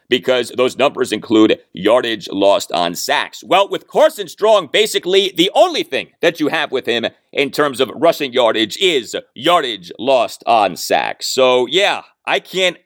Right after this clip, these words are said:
emphasize this enough. Total non-factor as a ball carrier.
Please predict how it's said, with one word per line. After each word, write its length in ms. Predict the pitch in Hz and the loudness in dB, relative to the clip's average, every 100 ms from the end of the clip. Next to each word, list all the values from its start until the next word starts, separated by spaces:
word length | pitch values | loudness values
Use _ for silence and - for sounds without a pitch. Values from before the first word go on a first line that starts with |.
| - | -6
emphasize 500 | 156 151 156 139 120 | -2 -2 0 0 -2
this 200 | 135 - | -6 -6
enough. 400 | 120 120 - _ _ | -2 -2 -2 _ _
Total 600 | - 202 214 196 175 - | 0 2 2 2 0 -2
non-factor 960 | 117 143 165 143 - 160 - 135 92 78 _ _ _ _ - | -6 -4 -4 -4 -4 -6 -6 -8 -8 -10 _ _ _ _ -4
as 220 | 151 143 | -2 -2
a 60 | 135 | -2
ball 240 | 143 131 | 0 0
carrier. 580 | - 92 76 57 - | -2 -6 -6 -8 -10